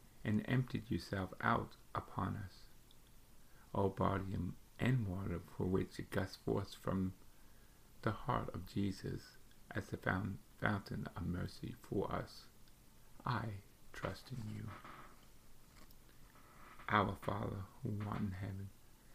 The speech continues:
hallowed be thy name. Thy kingdom come,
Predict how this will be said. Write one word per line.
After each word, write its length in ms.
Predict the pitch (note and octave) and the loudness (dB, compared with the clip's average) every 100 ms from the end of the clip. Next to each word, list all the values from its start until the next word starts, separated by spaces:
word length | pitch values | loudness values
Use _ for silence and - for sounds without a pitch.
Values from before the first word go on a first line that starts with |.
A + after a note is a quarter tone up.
| - | -16
hallowed 400 | - A2+ B2 C3 | 6 8 10 8
be 80 | A#2+ | 8
thy 220 | A#2 B2 | 6 6
name. 360 | B2 A#2 G#2 G2 - - - - - - - | 4 4 2 0 -8 -16 -18 -18 -18 -18 -2
Thy 260 | G2+ G2 | 2 2
kingdom 480 | G2+ - G#2+ G#2+ G#2+ G#2 | 0 0 0 2 -2 -4
come, 360 | - G2 G2 | -4 -2 -2